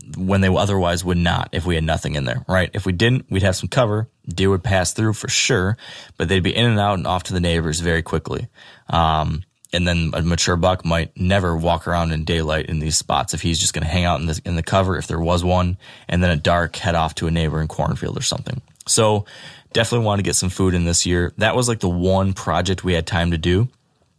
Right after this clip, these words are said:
'Cause basically what the timeline looked like is in early August, in, like, the first two weeks of August, we were able to get a camera crew out and we were able to document some of these tours. So we had the birder, we had the bee guy, we had a couple of ecologists, we had the consultants come out, we had Steve come out.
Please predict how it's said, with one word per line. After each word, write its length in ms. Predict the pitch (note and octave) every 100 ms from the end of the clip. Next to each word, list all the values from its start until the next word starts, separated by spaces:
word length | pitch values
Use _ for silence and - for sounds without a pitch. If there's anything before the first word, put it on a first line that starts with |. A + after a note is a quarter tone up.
| _ _ _
'Cause 140 | - B2
basically 360 | C3+ C#3 A2+
what 180 | G2+ G2+
the 260 | G2 F#2 E2
timeline 480 | - G#2 G#2+ F#2 E2
looked 160 | F2 -
like 240 | C2+ - - - - - - -
is 120 | F#2
in 80 | E2+
early 240 | B2 B2+ A2
August, 420 | G#2 G#2 A2 - - - G2
in, 100 | F#2
like, 160 | F#2+
the 60 | -
first 340 | - C3+ -
two 100 | -
weeks 220 | A2+ G#2+
of 80 | F#2+
August, 540 | F2+ F2 F2+ F2+ - - - - - -
we 140 | F#3
were 60 | G3
able 180 | G3+ G3+
to 80 |
get 80 | G3
a 40 | F#3
camera 360 | - F2+ F2
crew 260 | - F2+ E2
out 220 | D2+ D#2+
and 160 | F#2+ F#2
we 80 | F#2
were 80 |
able 140 | F2+ F#2
to 120 | F#2+
document 520 | E2+ F2+ F2 F2 F2
some 160 | - F#2
of 40 |
these 140 | E2+ -
tours. 460 | - F2+ C2+ -
So 100 | -
we 60 | F#2
had 100 | F2+
the 60 |
birder, 420 | E2+ F2+ F#2+ F#2+ F#2
we 60 |
had 80 | F2+
the 60 | E2+
bee 200 | F2+ E2+
guy, 300 | F2 F2 F2
we 120 | F#2
had 120 | F2
a 20 |
couple 220 | - F#2+
of 80 | F#2+
ecologists, 580 | - E2+ F2 F2 F2 -
we 100 | F2+
had 140 | F2
the 80 | F2+
consultants 580 | E2 F2 F2+ F2 - E2
come 220 | - F2
out, 240 | E2 E2+ F2+
we 80 |
had 100 | F#2
Steve 360 | - - F2 E2
come 180 | - D#2+
out. 220 | D#2+